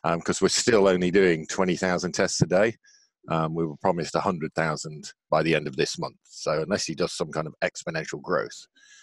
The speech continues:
um, it's not realistic. Um, I would note that on my return from London yesterday, I was stopped by the police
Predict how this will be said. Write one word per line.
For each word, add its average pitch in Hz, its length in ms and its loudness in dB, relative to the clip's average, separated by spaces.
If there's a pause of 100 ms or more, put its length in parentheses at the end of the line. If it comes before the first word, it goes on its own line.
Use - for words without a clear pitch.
(240)
um, 67 280 -4 (120)
it's - 220 -16
not 90 160 -4
realistic. 78 540 -4 (600)
Um, 80 340 -2 (320)
I - 60 0
would 107 180 4
note 110 300 2
that 90 180 4
on 101 140 4
my 95 300 4 (160)
return 98 560 2
from 90 520 2
London 90 400 2
yesterday, 85 640 -2 (380)
I 90 80 0
was 90 220 -2
stopped - 400 -2
by 87 160 2
the 78 100 -8
police - 400 0